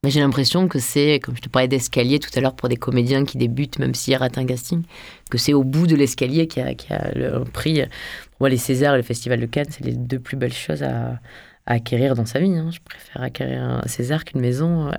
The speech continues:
<laughs> mille fois. On te remercie, on te valide, on accepte que tu rentres dans cette famille, tu fais partie de l'élite du cinéma. C'est faire partie de l'élite du cinéma.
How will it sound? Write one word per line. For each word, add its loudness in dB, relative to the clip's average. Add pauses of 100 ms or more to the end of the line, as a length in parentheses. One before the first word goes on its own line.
(160)
<laughs> -10
mille 2
fois. -2 (920)
On -2
te 0
remercie, 2
on 2
te -4
valide, 2
on -2
accepte -6
que -10
tu -4
rentres 0
dans -2
cette -8
famille, -4
tu -8
fais -4
partie -4
de 0
l'élite -2
du -8
cinéma. -4
C'est -12
faire -2
partie -4
de -4
l'élite -8
du -10
cinéma. -6